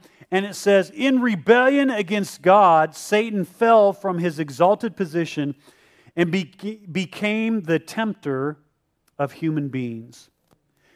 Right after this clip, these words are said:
Listen to this, this next phrase. I underlined this, I highlighted it, and I went back and read it probably thirty times this week. The only way the devil can hurt God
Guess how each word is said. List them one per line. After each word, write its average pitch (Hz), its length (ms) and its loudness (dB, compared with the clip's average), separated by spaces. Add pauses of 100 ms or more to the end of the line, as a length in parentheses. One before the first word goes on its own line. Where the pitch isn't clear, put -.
(320)
Listen 170 340 -4
to 180 60 -12
this, 170 300 -6 (100)
this 151 300 -8
next 147 260 -12
phrase. 139 300 -10
I 156 260 -2 (180)
underlined 185 680 -2
this, 180 320 -4
I 123 140 -10
highlighted 170 720 -2
it, 170 180 -4
and 139 100 -8
I 135 100 -4
went 156 240 -2
back 165 220 0
and 147 120 -10
read 139 160 -2
it - 120 -16
probably 180 580 -4
thirty 147 440 -6
times 120 400 -12
this 113 240 -20
week. 123 320 -20 (800)
The 185 180 -4
only 277 500 6
way 196 320 4
the 175 160 0
devil 185 400 2
can 180 160 -6
hurt 170 380 -4
God 123 500 -2